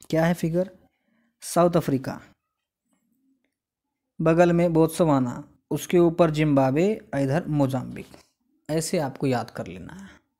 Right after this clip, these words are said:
लिम्पोपो जैसे ही आए तो आपको क्या याद रखना है कि साउथ अफ्रीका, बोत्सवाना, जिम्बाब्वे,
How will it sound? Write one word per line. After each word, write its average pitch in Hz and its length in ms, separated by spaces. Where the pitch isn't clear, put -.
लिम्पोपो 175 580
जैसे 175 320
ही 185 220
आए 175 220
तो 170 140
आपको 156 260
क्या 160 160
याद 160 140
रखना 160 220
है 165 100
कि 156 140
साउथ 135 340
अफ्रीका, 147 760
बोत्सवाना, 135 880
जिम्बाब्वे, 131 680